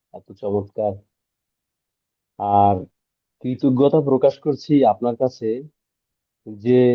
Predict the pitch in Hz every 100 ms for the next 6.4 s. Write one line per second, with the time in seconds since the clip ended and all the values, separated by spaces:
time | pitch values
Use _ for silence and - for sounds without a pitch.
0 | 110 - _ _ - 120 156 156 135 131
1 | 151 139 135 147 151 127 139 143 131 147
2 | 147 87 110 117 123 120 110 - _ 147
3 | 156 151 135 131 127 92 95 _ _ _
4 | _ _ _ _ _ _ _ _ _ _
5 | - 143 175 175 165 156 123 131 127 123
6 | 117 113 107